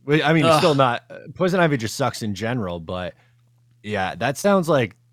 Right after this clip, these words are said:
Speaker 1: torture. I can't, that really happens to people?
Speaker 2: It, oh, it, it, it, see, I live up in the sticks. So, like,
Speaker 1: Okay.
Speaker 2: there's, like, I, I look outside, I got, like, a farm behind me. <laughs> There's, this
Speaker 1: Okay.
Speaker 2: is,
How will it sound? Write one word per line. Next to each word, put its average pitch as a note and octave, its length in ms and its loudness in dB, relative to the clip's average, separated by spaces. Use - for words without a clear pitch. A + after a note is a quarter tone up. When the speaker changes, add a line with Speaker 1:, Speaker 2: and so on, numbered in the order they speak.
Speaker 1:
torture. A2 520 -8
I G2 80 -12
can't, C3 280 -10
that C#3 160 -6
really E3+ 240 2
happens C3 560 -2
to - 40 -16
people? G3 440 -4
Speaker 2:
It, G3 180 -6
oh, A#3 180 6
it, A#3+ 180 6
it, A3+ 240 0
it, G3+ 200 0
see, A3 140 -2
I G#3 140 2
live C#4+ 200 2
up A3+ 140 4
in E3+ 80 0
the B2 80 0
sticks. - 440 -6
So, D3 200 2
like, C#3 200 4
Speaker 1:
Okay. F3+ 100 6
Speaker 2:
there's, F3 260 4
like, D3 220 4
I, A#2+ 120 4
I E3+ 180 6
look G3 180 6
outside, D#3+ 540 4
I C#3+ 80 4
got, D3+ 220 2
like, C3 120 -2
a A2 60 -6
farm C#3 500 2
behind G#2+ 300 -6
me. G2 160 -8
<laughs> - 240 -20
There's, A3+ 180 2
this G3 140 2
Speaker 1:
Okay. G3+ 200 6
Speaker 2:
is, D#3+ 100 -2